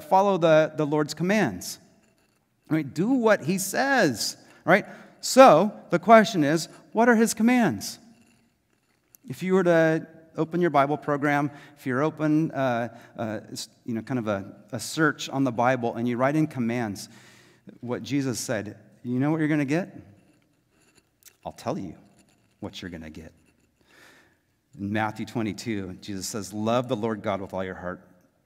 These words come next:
with all your soul, with all your mind. This is the first and greatest commandment. The second is like it, love your neighbor as yourself."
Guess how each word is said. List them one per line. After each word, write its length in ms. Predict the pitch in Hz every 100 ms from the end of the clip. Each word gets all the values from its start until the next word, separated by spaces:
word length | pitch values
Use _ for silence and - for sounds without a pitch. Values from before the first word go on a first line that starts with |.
| _ _ _ -
with 160 | -
all 160 | 95 92
your 100 | 87
soul, 380 | - 95 87 85
with 200 | 80 95
all 120 | 92
your 120 | 90
mind. 360 | 92 92 92 95
This 240 | 107 104
is 80 | 104
the 80 | 95
first 320 | - 101 -
and 80 | 98
greatest 280 | 95 92 -
commandment. 460 | 101 101 101 104
The 80 | 95
second 320 | - 95 104
is 100 | 95
like 220 | 101 98
it, 100 | 104
love 360 | 90 101 101 95
your 180 | 107 104
neighbor 640 | 92 98 95 92 95 92
as 320 | 98 92 87 -
yourself." 840 | 85 - 80 - _ - - -